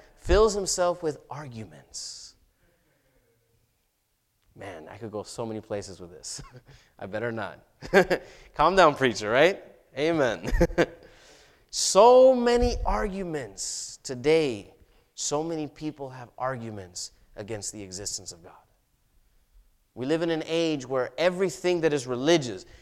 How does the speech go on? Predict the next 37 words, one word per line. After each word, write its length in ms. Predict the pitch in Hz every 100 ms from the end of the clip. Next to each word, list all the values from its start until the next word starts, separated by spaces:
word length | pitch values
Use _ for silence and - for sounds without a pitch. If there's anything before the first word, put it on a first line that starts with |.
| -
anything 520 | 165 220 226 220 220
that 140 | 196 160
requires 600 | 156 - 175 165 139 -
faith, 520 | - 214 190 147 - - - _
is, 340 | 156 151 131 - _ _
is 240 | 160 151
categorized 1040 | - - - 233 254 190 175 156 143 139 -
as 460 | 147 139 135 - - _ _ - _ _ _ _ 151
irrational 880 | 139 123 175 - 156 123 123 131 _ _ _
and 180 | 147 147 -
unsophisticated. 1000 | 190 220 - 190 190 - 127 117 101 76 _ _ _ _ _ _ _ _ _ _ _ _ _ _ _
So 180 | - 165
today, 380 | - 135 180 208
modern 360 | 180 196 220
day 160 | 214 185
man, 360 | 175 185 151 127
if 80 | 135
you 80 |
want 180 | 151 196
to 80 | 196
get 140 | 190
a 40 | 180
P 220 | - 214
H 240 | 196 151
D, 320 | 143 185 151 117
if 80 |
you 80 | 139
want 140 | 165 196
to 40 |
get 120 | 185
a 60 | 180
degree 760 | 156 127 147 170 185 135 104 - - _
in, 180 | 156 156
in 220 | 147 147
any 280 | 127 175 202
of 140 | 185 165
these 160 | 170